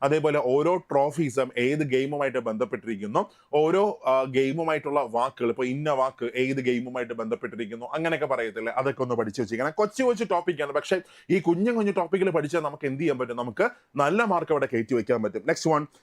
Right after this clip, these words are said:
ആ, അടുത്ത ദ്രോണാചാര്യ അവാർഡ്, അതേപോലെ അർജുന അവാർഡ്, അതേപോലെ കാര്യങ്ങളാണ് ഞാൻ ഇവിടെ ഉദ്ദേശിച്ചത്. നെക്സ്റ്റ് വൺ, സാമൂഹിക പരിഷ്കർത്താക്കൾ. ഒരു വലിയ ടോപ്പിക്കാണ്. ഈ സാമൂഹിക പരിഷ്കർത്താക്കൾ നിങ്ങൾ പഠിക്കുമ്പോ നമ്മുടെ ശ്രീനാരായണ ഗുരു തന്നെ പഠിക്കണമെങ്കിൽ മുപ്പത്തേഴ് പേജ് ഉണ്ട്.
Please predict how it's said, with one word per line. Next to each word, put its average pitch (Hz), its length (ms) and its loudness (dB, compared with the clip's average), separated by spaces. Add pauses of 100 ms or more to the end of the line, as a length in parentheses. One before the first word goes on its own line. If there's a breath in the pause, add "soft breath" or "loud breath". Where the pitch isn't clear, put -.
(180 soft breath)
ആ, 139 40 4 (400)
അടുത്ത 151 180 4
ദ്രോണാചാര്യ 139 760 2
അവാർഡ്, 127 300 2
അതേപോലെ 131 400 2
അർജുന 123 280 0
അവാർഡ്, 123 240 2
അതേപോലെ 127 340 -2
കാര്യങ്ങളാണ് 117 340 0
ഞാൻ 120 100 -2
ഇവിടെ 110 140 0
ഉദ്ദേശിച്ചത്. 110 440 0 (360 soft breath)
നെക്സ്റ്റ് 180 220 2
വൺ, 180 80 2
സാമൂഹിക 160 540 2
പരിഷ്കർത്താക്കൾ. 123 720 0 (160)
ഒരു 151 100 -2
വലിയ 165 360 2
ടോപ്പിക്കാണ്. 147 640 -2 (300 soft breath)
ഈ 139 80 2
സാമൂഹിക 147 440 2
പരിഷ്കർത്താക്കൾ 156 540 0
നിങ്ങൾ 156 200 -2
പഠിക്കുമ്പോ 127 640 -2 (1000)
നമ്മുടെ 135 180 0
ശ്രീനാരായണ 139 500 0
ഗുരു 123 220 0
തന്നെ 120 120 -4
പഠിക്കണമെങ്കിൽ 107 500 -4
മുപ്പത്തേഴ് 107 520 -4
പേജ് 110 260 -4
ഉണ്ട്. 92 160 -12